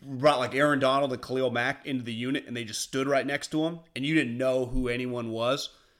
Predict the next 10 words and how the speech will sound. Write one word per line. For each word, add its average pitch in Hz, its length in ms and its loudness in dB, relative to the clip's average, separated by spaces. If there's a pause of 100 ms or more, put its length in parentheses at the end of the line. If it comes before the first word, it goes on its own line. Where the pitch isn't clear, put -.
(420)
they 135 260 2
dramatically 120 680 -2
stand 101 340 -8
out. 90 200 -10
I - 40 -12
mean, 135 100 -2
they 156 140 6
are 131 160 2
enormous 120 720 -4
players. - 640 -8